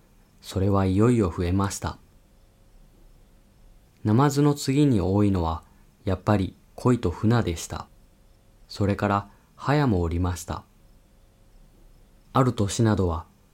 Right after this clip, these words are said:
そこに恐ろしい大きなチョウザメが海から逃げて入ってきたという評判などもありました。けれども、大人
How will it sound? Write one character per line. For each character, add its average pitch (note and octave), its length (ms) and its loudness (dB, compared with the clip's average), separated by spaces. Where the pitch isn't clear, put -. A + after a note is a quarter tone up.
そ - 180 -6
こ G#2+ 140 2
に G#2+ 220 2
恐 A2+ 260 -2
ろ B2+ 100 2
し B2 280 -2
い - 100 -10
大 C#3 200 4
き A#2+ 140 0
な E2+ 140 -2
チ - 100 -8
ョ G2 60 -2
ウ G2+ 60 -4
ザ F#2+ 120 0
メ G2 140 2
が F#2+ 200 -2
海 B2 220 4
か G2 160 -2
ら F2 120 0
逃 G2+ 180 2
げ G#2+ 120 2
て - 220 -8
入 - 220 -2
っ C3+ 40 -4
て G#2 180 -4
き - 80 -16
た G#2 140 0
と F2+ 140 -2
い E2 120 -2
う E2 140 -6
評 G#2 200 4
判 G#2+ 200 2
な G#2 140 2
ど F#2 100 0
も G#2 160 2
あ F2+ 60 2
り F2+ 80 -2
ま F2 160 -2
し - 100 -10
た。 - 180 -10
け D3+ 100 0
れ C#3+ 120 4
ど G#2 120 2
も、 E2+ 220 -2
大 G2+ 80 -4
人 G#2 140 0